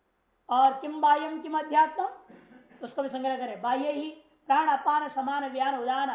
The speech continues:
अनुग्रह कई, प्राण अपान समान व्यान और उदान के अनुग्रह क्रम से कौन थे?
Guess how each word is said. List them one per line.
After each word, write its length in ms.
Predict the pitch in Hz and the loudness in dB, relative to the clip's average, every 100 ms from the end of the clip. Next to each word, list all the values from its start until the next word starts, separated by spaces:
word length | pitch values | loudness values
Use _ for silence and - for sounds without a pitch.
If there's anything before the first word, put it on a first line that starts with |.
| - - _ - | -8 -16 _ -8
अनुग्रह 460 | 269 - 254 226 | -8 -2 -2 0
कई, 320 | 240 254 247 226 - _ _ _ _ | -2 -4 -4 -6 -14 _ _ _ _
प्राण 220 | 247 254 262 | -2 -2 -2
अपान 380 | 240 254 262 | -2 -2 -4
समान 260 | 247 247 254 247 | -6 -6 -6 -8
व्यान 320 | 247 247 240 | -8 -6 -2
और 240 | 277 339 - - - | -2 -2 -10 -20 -6
उदान 340 | 233 285 262 | 0 2 0
के 100 | 247 | -2
अनुग्रह 360 | 240 254 262 254 | -4 -2 0 0
क्रम 240 | 254 262 | 0 -4
से 80 | 269 | 0
कौन 240 | 277 302 | 0 0
थे? 100 | 302 | 0